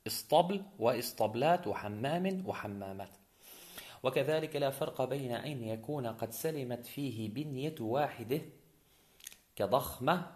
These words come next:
وضخمات، أو تغيرت كسجدة وسجدات تغيرت، وحبلى وحبليات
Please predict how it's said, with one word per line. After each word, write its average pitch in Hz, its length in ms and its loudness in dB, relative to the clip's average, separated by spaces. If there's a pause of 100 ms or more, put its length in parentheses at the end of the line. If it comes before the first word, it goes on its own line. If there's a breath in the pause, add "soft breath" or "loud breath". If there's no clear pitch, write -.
(120)
وضخمات، 107 1080 0 (680 loud breath)
أو 113 140 0
تغيرت 120 720 4 (360 loud breath)
كسجدة 127 840 2 (800)
وسجدات 120 1900 2 (260)
تغيرت، 101 500 -2 (380 loud breath)
وحبلى 151 760 6 (260)
وحبليات 113 1160 2